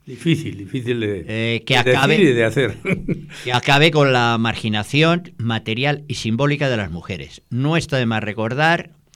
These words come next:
Speaker 2: que un setenta por ciento de los pobres y un setenta y ocho por ciento de los analfabetos existentes en el planeta son mujeres. Una estadística apabullante.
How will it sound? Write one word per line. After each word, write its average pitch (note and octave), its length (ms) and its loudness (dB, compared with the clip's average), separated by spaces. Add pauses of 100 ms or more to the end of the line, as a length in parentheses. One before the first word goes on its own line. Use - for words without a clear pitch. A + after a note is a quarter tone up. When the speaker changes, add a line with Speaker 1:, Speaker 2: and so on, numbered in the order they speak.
(160)
Speaker 2:
que C3 100 -2
un D#3+ 80 0
setenta C#3 600 -2
por A2 160 -2
ciento A#2 500 -2
de G#2+ 100 -2
los G2+ 140 -4
pobres G2 560 -2
y C3+ 60 0
un C#3 80 -4
setenta A#2 840 -4
y B2 100 -2
ocho D3 280 -4
por A2 180 -4
ciento G#2 440 -4
de G#2+ 80 -4
los G#2 180 -6
analfabetos A#2 880 -4
existentes A#2+ 840 -6
en B2+ 100 -2
el D3+ 100 -2
planeta C#3+ 400 -2
son C#3 360 -4
mujeres. - 680 -2 (400)
Una G2 120 -8
estadística A2+ 760 -4
apabullante. F2+ 720 -8